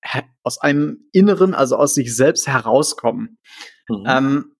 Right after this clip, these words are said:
Speaker 1: ich hab gerade das Beispiel, äh, von mir genannt. Ich wollte zehn Kilo abnehmen und, äh, hab mich selber nicht mehr wohlgefühlt in meiner Haut. Und das war halt ein richtig starker Wunsch von mir. Dafür hab
Speaker 2: Mhm.
Speaker 1: ich einfach alles gemacht. So, ich bin bei Wind und Wetter rausgegangen und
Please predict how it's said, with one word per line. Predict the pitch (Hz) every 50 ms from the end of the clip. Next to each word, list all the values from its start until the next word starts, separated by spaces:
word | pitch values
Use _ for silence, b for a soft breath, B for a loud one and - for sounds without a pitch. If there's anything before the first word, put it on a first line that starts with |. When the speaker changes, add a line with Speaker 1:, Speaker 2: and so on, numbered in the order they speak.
| _ _ _ _
Speaker 1:
ich | - 143 139
hab | 160 - -
gerade | - 175 175 175 175
das | 147 135 120 -
Beispiel, | - 156 160 170 - - - 180 175 175
äh, | 175 180 175 - - 143 143 143 143 143 143 139
von | - - - 127
mir | 127 151 180 202
genannt. | 202 190 185 185 190 190 165
Ich | 135 -
wollte | 151 147 143 - -
zehn | - - 160 151
Kilo | 143 - - 123 120 113
abnehmen | - 160 - - 175 165 170 175 180 180 175 175 -
und, | _ - 131 127 127 127 127 123 - - - - _ _ _ _
äh, | 127 120 120
hab | 120 - -
mich | 135 123 120
selber | - 135 131 135 131
nicht | 127 131 - 120
mehr | 113 110 117
wohlgefühlt | 147 170 185 185 - - 170 165 170
in | 143 131
meiner | 127 123 123 123 123 127
Haut. | 135 143 147 147
Und | - 113 -
das | 120 - -
war | - 110 -
halt | 131 - -
ein | 135 139 143 156 143 139 127 131 135
richtig | 156 180 175 - - _ - 160 156 156 - - - _ _ _
starker | _ - - - - - 120 104 120 - - 139 123 120 113 - -
Wunsch | 120 117 117 113 117 - -
von | 120 117 107
mir. | 110 107 107 - _ _ _ _ _ _ _ _
Dafür | - 123 113 -
hab | 160
Speaker 2:
Mhm. | 151
Speaker 1:
ich | 165 226 - _
einfach | - 147 - - -
alles | 185 220 202 - -
gemacht. | - 127 117 117 117 -
So, | -
ich | 120 - _
bin | 202 196
bei | 170 143 127
Wind | 190 226 233
und | 175 147
Wetter | 175 185 180 - 165
rausgegangen | 143 147 160 165 - - 151 143 147 147 147 147 151 156 135
und | 117 135 131 131 131 131 131